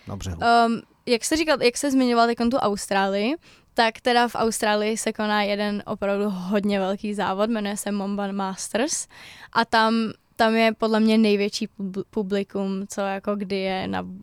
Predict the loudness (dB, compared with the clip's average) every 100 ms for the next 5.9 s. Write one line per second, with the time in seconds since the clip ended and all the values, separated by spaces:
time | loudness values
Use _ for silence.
0 | -4 -2 -2 -2 -4 -4 -2 0 0 0
1 | 0 0 -2 -8 -4 -4 -2 0 2 0
2 | -2 -4 -2 -2 -2 -4 -2 -2 -2 -6
3 | _ -20 -20 -20 -20 -20 _ -2 0 2
4 | 2 2 2 0 0 -2 -2 -2 -4 0
5 | 2 4 4 2 0 -2 2 2